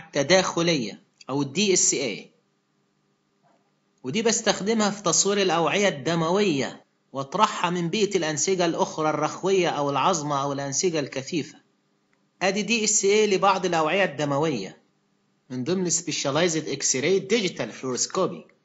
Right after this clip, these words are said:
ودي بستخدمها في التصوير أثناء الجراحات الداخلية وعمليات القسطرة وغيرها. أدي صورة بتوضح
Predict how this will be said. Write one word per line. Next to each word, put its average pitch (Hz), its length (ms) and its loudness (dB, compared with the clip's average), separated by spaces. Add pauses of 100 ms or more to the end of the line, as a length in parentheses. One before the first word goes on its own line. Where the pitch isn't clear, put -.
(360)
ودي 120 200 -2
بستخدمها 202 580 0
في 196 100 -4
التصوير 170 520 -2
أثناء 180 280 -2
الجراحات 147 540 -4
الداخلية 131 800 -6 (100)
وعمليات 139 640 -2
القسطرة 160 500 -2
وغيرها. 127 500 -4 (1080)
أدي 185 180 2
صورة 214 300 2
بتوضح 175 840 0